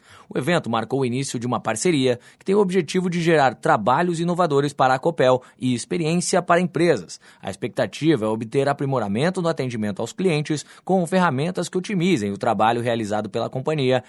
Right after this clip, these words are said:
e também na gestão de processos. Lançado no final do ano passado,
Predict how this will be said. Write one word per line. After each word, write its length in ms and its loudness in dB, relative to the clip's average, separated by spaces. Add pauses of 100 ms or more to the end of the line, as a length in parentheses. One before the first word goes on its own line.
(120)
e 80 -4
também 380 0 (160)
na 220 -2
gestão 500 -2
de 100 -4
processos. 680 -4 (240)
Lançado 460 -2
no 80 -6
final 260 -6
do 80 -4
ano 60 -4
passado, 580 0